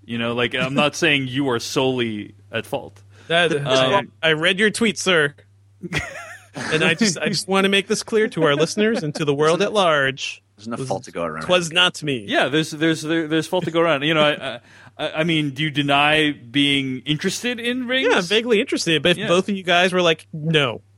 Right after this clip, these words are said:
Speaker 2: then we would have reviewed something else.
Speaker 1: It's true. It's
Speaker 2: And
Speaker 1: true.
Speaker 2: I,
Speaker 1: That's exactly
Speaker 2: yeah.
Speaker 1: right, Devindra. If both of us had said no,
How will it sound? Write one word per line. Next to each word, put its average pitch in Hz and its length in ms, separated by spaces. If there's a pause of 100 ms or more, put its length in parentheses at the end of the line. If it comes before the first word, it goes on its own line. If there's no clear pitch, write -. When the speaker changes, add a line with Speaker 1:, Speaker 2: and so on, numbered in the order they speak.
(340)
Speaker 2:
then 180 600
we 185 160
would 185 160
have 180 100
reviewed 185 340
something 185 280
else. 190 160
Speaker 1:
It's 180 160
true. 151 120
It's 143 180
Speaker 2:
And - 40
Speaker 1:
true. 196 320
Speaker 2:
I, 170 60
Speaker 1:
That's 190 180
exactly 208 320
Speaker 2:
yeah. 226 80
Speaker 1:
right, 170 120
Devindra. 117 340
If 139 120
both 175 220
of 190 80
us 196 140
had 170 140
said 156 180
no, 123 400